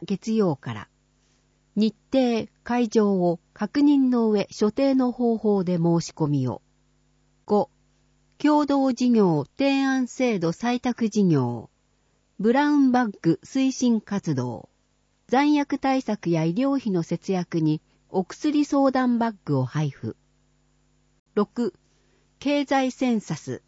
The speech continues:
基礎調査にご協力を。すべての事業所の活動状態を確認。一部の事業所には調査票を配布。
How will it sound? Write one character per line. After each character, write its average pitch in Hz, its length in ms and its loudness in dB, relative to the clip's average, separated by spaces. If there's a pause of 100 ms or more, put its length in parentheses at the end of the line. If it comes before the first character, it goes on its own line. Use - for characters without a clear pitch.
(300)
基 - 60 -20
礎 294 220 -4
調 277 260 -2
査 190 140 -4
に 135 160 -4
ご 135 160 -8
協 185 260 0
力 151 360 -4
を。 123 120 -8 (840)
す 311 180 -2
べ 302 140 -2
て 247 100 2
の 214 160 2
事 202 140 -2
業 247 240 0
所 240 140 -2
の 190 120 0
活 254 300 -6
動 262 200 2
状 240 240 2
態 170 320 -4
を 131 120 -4
確 - 280 -8
認。 139 340 0 (840)
一 302 260 -2
部 285 120 -2
の 233 160 2
事 196 160 0
業 226 240 0
所 220 100 -6
に 180 160 0
は 131 220 -2 (160)
調 269 200 -2
査 254 200 -4
票 214 360 0
を 180 60 0
配 160 260 -4
布。 - 280 -8